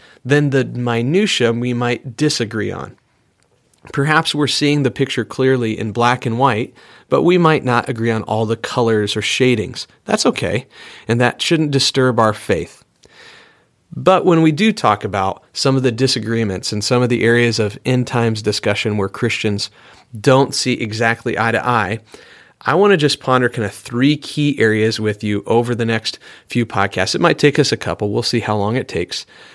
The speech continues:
But I'm gonna just explore the differences of opinion a little bit, um, in three key areas.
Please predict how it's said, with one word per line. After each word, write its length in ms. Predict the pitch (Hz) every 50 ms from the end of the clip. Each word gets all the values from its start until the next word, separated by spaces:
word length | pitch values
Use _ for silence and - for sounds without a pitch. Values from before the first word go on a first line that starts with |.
| - _
But 120 | - 120 -
I'm 180 | - 151 185 196
gonna 200 | 208 202 170 139
just 320 | 127 139 135 - - - - _ _ -
explore 1040 | - - - - - - - - - 139 131 131 139 147 160 180 185 190 190 165 - - - - - _ -
the 160 | 120 131 123
differences 720 | 113 110 123 139 160 156 - 175 160 143 - 160 139 -
of 80 | 156 165
opinion 420 | 180 - - 131 110 110 107 104
a 80 | 101 101
little 280 | 113 147 160 139 117
bit, 380 | 101 104 101 104 123 - - _ _ _ _ _ _ _ _ - - _ _ _ _ - -
um, 280 | 127 120 117 117 117 -
in 140 | - 127 110
three 260 | - 135 143 151 151
key 180 | 151 - 131 120
areas. 420 | 110 101 90 78 - - - -